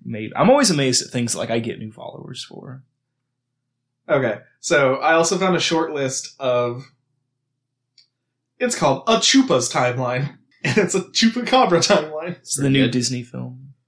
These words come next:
Speaker 2: Mid nineteen seventies, Rio Grande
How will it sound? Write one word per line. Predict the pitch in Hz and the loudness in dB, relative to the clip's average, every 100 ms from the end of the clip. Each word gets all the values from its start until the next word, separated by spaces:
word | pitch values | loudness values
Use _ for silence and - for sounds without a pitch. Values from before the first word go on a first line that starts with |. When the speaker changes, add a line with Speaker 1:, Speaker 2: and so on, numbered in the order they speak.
| _ _ | _ _
Speaker 2:
Mid | 151 165 165 | 0 0 2
nineteen | 165 170 | 0 0
seventies, | - 196 165 143 135 - - _ _ - | 2 2 2 -2 -2 -4 -8 _ _ -6
Rio | 135 170 175 | 2 6 6
Grande | 165 160 | 4 2